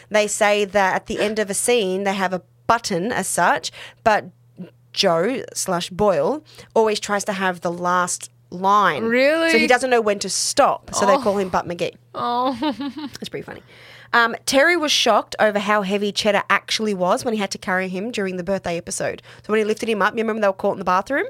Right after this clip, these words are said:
Speaker 2: Yeah.
Speaker 1: He's holding Cheddar. Terry was apparently surprised at actually how heavy the dog was.
Speaker 2: Oh.
Speaker 1: He thought
Speaker 2: I
Speaker 1: the dog wasn't gonna be that heavy, and it was, like,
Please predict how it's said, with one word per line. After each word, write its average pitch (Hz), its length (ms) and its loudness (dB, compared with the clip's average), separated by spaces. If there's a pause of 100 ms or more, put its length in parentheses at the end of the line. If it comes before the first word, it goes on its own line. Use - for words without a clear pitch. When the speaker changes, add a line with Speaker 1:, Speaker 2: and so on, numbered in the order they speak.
Speaker 2:
Yeah. 196 160 0 (160)
Speaker 1:
He's 208 140 -4
holding 208 280 0
Cheddar. 202 240 2 (800)
Terry 233 280 4
was 220 140 -2
apparently 196 280 0
surprised 185 300 0
at - 60 -4
actually 185 260 -2
how 170 140 -2
heavy 170 280 -6
the 165 100 -8
dog 165 220 -2
was. 131 420 -4
Speaker 2:
Oh. 277 500 0 (220)
Speaker 1:
He 202 140 0
thought 214 140 2
Speaker 2:
I - 20 2
Speaker 1:
the 285 60 -2
dog 190 180 2
wasn't 190 180 -2
gonna 190 100 -2
be 185 100 0
that 175 180 0
heavy, 175 220 -4
and 175 80 -6
it 127 60 -10
was, 165 160 -8
like, 151 260 -10